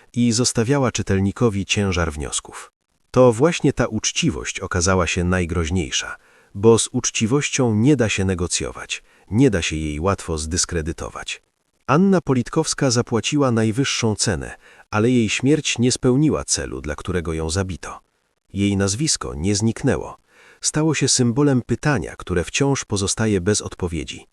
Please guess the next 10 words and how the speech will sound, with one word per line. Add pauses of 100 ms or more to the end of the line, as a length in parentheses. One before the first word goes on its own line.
(420)
Ile
warte
jest
ludzkie
życie,
gdy
staje
naprzeciw
interesów
władzy?